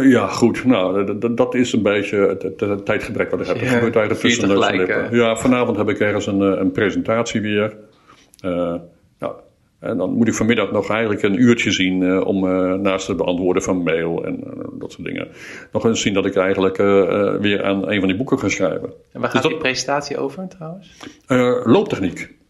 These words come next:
Speaker 2: Oké.
Speaker 1: Looptechniek. Dus voor een groep, eh, looptrainers en, eh, eerst theorie en daarna praktijk over looptechniek, hoe belangrijk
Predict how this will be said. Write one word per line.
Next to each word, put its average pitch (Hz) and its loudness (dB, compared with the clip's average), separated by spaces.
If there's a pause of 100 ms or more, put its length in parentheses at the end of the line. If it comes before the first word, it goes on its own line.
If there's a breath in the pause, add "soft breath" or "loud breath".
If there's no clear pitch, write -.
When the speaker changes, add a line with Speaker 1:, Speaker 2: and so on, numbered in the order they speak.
(120)
Speaker 2:
Oké. 185 -2 (180)
Speaker 1:
Looptechniek. 135 -2 (240)
Dus - -12
voor 101 -2
een 92 0
groep, 117 -2
eh, 98 4
looptrainers 110 0
en, 92 -2
eh, 92 0
eerst 98 -2
theorie 95 0
en 90 0
daarna 87 0
praktijk 90 -4
over - -2
looptechniek, 87 -4
hoe 82 -8
belangrijk - -6